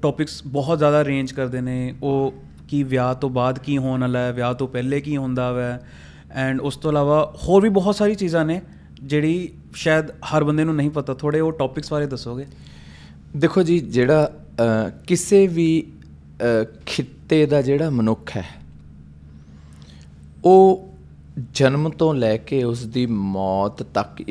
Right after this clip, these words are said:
Speaker 2: even ਮੌਤ ਤੋਂ ਬਾਅਦ ਤੱਕ ਵੀ, ਉਹ ਜਿਸ ਰਹਿਤਲ 'ਚ ਆਪਣੀ ਜ਼ਿੰਦਗੀ ਉਹਨੇ ਸ਼ੁਰੂ ਕਰਨੀ ਹੈ ਤੇ ਜ਼ਿੰਦਗੀ ਨੂੰ ਕੱਢ ਕੇ ਨਿਭਾ ਕੇ ਚਲਿਆ ਜਾਂਦਾ ਹੈ।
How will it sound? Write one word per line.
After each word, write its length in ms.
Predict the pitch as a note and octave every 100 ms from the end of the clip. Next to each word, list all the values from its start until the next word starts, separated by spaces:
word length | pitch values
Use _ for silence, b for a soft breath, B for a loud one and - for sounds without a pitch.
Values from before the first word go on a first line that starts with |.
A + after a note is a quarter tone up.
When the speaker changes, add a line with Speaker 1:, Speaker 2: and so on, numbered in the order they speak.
| B2+
Speaker 2:
even 200 | D3+ D#3
ਮੌਤ 380 | B2+ A2+ A2+
ਤੋਂ 180 | - A#2+
ਬਾਅਦ 460 | G#2+ - G2+ A#2 C#3
ਤੱਕ 320 | - A#2 -
ਵੀ, 200 | G2 G2+ - B B B B B -
ਉਹ 220 | E3 F#3
ਜਿਸ 540 | D3 A2+ D3 D3+ - D3+
ਰਹਿਤਲ 560 | C3 B2+ B2+ E3 D#3
'ਚ 140 | C#3+ C#3+
ਆਪਣੀ 280 | - B2+
ਜ਼ਿੰਦਗੀ 600 | A#2+ A2 G#2+ G#2 A2 A#2 A#2+
ਉਹਨੇ 200 | C3+ D3
ਸ਼ੁਰੂ 320 | - - C3
ਕਰਨੀ 420 | - B2 A2 A2
ਹੈ 60 | A#2
ਤੇ 140 | C3
ਜ਼ਿੰਦਗੀ 540 | G2+ G#2 G2+ G2+ A2
ਨੂੰ 120 | A2+ A2+
ਕੱਢ 360 | - G2 G#2
ਕੇ 160 | A2+ C#3+
ਨਿਭਾ 340 | C3+ C3+ B2
ਕੇ 180 | - B2+
ਚਲਿਆ 480 | B2+ - C#3+ C#3+ C#3+
ਜਾਂਦਾ 320 | A#2 F#2 F#2+
ਹੈ। 100 | F#2